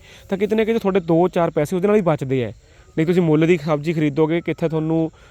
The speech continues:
ਤੁਸੀਂ ਘਰ ਦੀ ਅਗਰ ਬੈਂਗਣ ਵੀ ਲਗਾਉਂਦੇ ਹੋ, ਇੱਕ ਭਿੰਡੀਆਂ ਵੀ ਲਗਾਉਂਦੇ ਹੋ, ਤੁਹਾਨੂੰ ਉਹ ਅੱਧ ਮੁੱਲ ਤੋਂ ਵੀ ਥੱਲੇ ਪੈਂਦੀਆਂ ਨੇ। ਅਗਰ ਤੁਸੀਂ ਮਾਰਕੀਟ ਪ੍ਰਾਈਸ ਤੋਂ ਖਰੀਦੋਗੇ, ਤੁਹਾਡੇ ਉਹ ਦੋ ਦ-, ਪੰਜਾਹ, ਸੌ ਰੁਪਇਆ ਅਗਰ ਦਿਹਾੜੀ ਦੇ ਬਚ ਗਿਆ, ਠੀਕ ਹੈ, ਤੁਹਾਡੇ ਤਿੰਨ ਹਜ਼ਾਰ ਮਹੀਨੇ ਦਾ ਬਚਾ ਲਿਆ ਤੁਸੀਂ।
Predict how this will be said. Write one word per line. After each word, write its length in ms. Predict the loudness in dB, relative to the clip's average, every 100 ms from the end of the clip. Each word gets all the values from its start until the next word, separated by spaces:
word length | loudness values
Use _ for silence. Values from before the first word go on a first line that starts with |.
| _
ਤੁਸੀਂ 180 | -6 0
ਘਰ 180 | 2 2
ਦੀ 120 | 0
ਅਗਰ 140 | 0
ਬੈਂਗਣ 360 | 0 0 0 0
ਵੀ 100 | 0
ਲਗਾਉਂਦੇ 360 | 0 -2 -4
ਹੋ, 240 | -4 -6 -8
ਇੱਕ 160 | -10
ਭਿੰਡੀਆਂ 360 | -4 -4 0 0
ਵੀ 100 | 0
ਲਗਾਉਂਦੇ 320 | -2 -2 -4
ਹੋ, 80 | -6
ਤੁਹਾਨੂੰ 220 | -4 -4
ਉਹ 160 | -2 -2
ਅੱਧ 120 | 0
ਮੁੱਲ 220 | -2 -2
ਤੋਂ 140 | -4 -4
ਵੀ 140 | -6
ਥੱਲੇ 260 | -4 -2 0
ਪੈਂਦੀਆਂ 360 | -2 -6 -8 -8
ਨੇ। 120 | -12 _ -20 _
ਅਗਰ 80 | -4
ਤੁਸੀਂ 140 | -2 -2
ਮਾਰਕੀਟ 320 | -2 -2 -6
ਪ੍ਰਾਈਸ 220 | -4 -6
ਤੋਂ 100 | -6
ਖਰੀਦੋਗੇ, 360 | -6 -6 -8 -6
ਤੁਹਾਡੇ 180 | -2
ਉਹ 100 | -2
ਦੋ 200 | 0 -2
ਦ-, 340 | -2 -4 -4 -4 -12 -20 -20 -20 -20 -4
ਪੰਜਾਹ, 320 | 0 2 0
ਸੌ 180 | 0 -2
ਰੁਪਇਆ 200 | 0 0
ਅਗਰ 120 | 0
ਦਿਹਾੜੀ 240 | 0 0
ਦੇ 120 | 0 0
ਬਚ 240 | 0 0
ਗਿਆ, 180 | -4 -4
ਠੀਕ 160 | -4
ਹੈ, 60 | -4
ਤੁਹਾਡੇ 140 | -4
ਤਿੰਨ 200 | 0 0
ਹਜ਼ਾਰ 200 | 2 2
ਮਹੀਨੇ 240 | 2 -2 0
ਦਾ 80 | -2
ਬਚਾ 240 | 0 0
ਲਿਆ 100 | 0
ਤੁਸੀਂ। 220 | -2 -10